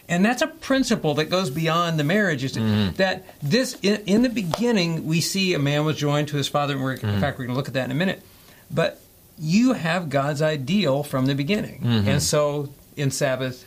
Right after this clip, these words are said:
Speaker 1: the
Speaker 2: Exactly. So we have
Speaker 1: establishment of
Speaker 2: God's
Speaker 1: Sabbath
Speaker 2: ideal creation, we have it, the ideal Sabbath establishment, everything before sin is
Speaker 1: The i-,
Speaker 2: what, yeah.
Speaker 1: yeah, the ideal, uh, uh, you know, when we,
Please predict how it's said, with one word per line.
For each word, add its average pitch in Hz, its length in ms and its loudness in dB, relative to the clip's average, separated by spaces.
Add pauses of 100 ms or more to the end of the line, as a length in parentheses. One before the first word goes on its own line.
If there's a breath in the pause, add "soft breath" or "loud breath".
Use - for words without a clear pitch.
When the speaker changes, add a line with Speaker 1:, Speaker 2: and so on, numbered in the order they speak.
Speaker 1:
the 123 100 -6
Speaker 2:
Exactly. 127 340 2
So 185 60 0
we 190 60 2
have 107 80 0
Speaker 1:
establishment - 20 -4
of 175 60 0
Speaker 2:
God's 113 200 0
Speaker 1:
Sabbath 156 220 0
Speaker 2:
ideal 127 200 0
creation, 160 760 -4
we 107 120 -6
have 95 220 -4
it, - 240 -8
the 98 240 -2
ideal 95 300 -2
Sabbath 151 540 -2
establishment, 123 640 -4 (200)
everything 110 600 -4
before 127 320 -6
sin 87 420 -4 (280 loud breath)
is 104 200 0
Speaker 1:
The 160 80 2
i-, 156 80 0
Speaker 2:
what, 131 100 -6 (200)
yeah. 95 180 -2
Speaker 1:
yeah, 160 200 0
the 143 200 -2
ideal, 156 720 0
uh, - 40 -10
uh, 139 640 -2 (120)
you 180 140 -2
know, 156 100 0
when 143 320 0
we, 175 220 -2